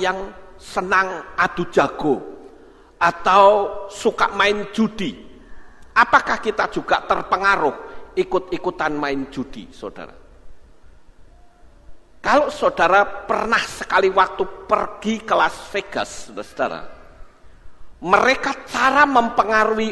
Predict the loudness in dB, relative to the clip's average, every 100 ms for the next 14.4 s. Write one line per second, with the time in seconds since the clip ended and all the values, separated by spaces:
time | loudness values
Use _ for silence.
0 | 4 6 6 4 2 -4 -4 0 2 4
1 | 2 0 -2 -2 -2 -12 -14 -18 -20 -18
2 | -16 -16 -18 -20 -20 -10 2 4 4 2
3 | 0 0 0 0 0 2 0 2 0 0
4 | -4 -4 -4 0 -2 -2 -10 -6 -8 -8
5 | -16 -16 -14 -16 -18 _ -20 -16 -16 -16
6 | -20 -12 4 4 4 0 -6 -4 0 2
7 | 2 2 2 0 -6 -12 -16 -18 -18 -18
8 | -8 -2 0 -2 0 0 0 -2 -2 0
9 | -2 -4 2 2 2 -4 -8 -14 -14 -20
10 | -16 -16 -16 _ -20 -20 -16 0 8 10
11 | 10 6 2 -6 -6 4 8 8 6 4
12 | 0 -4 -12 -18 -14 -16 -16 -20 -20 -10
13 | -4 0 4 2 2 -2 2 0 0 -2
14 | -2 0 -6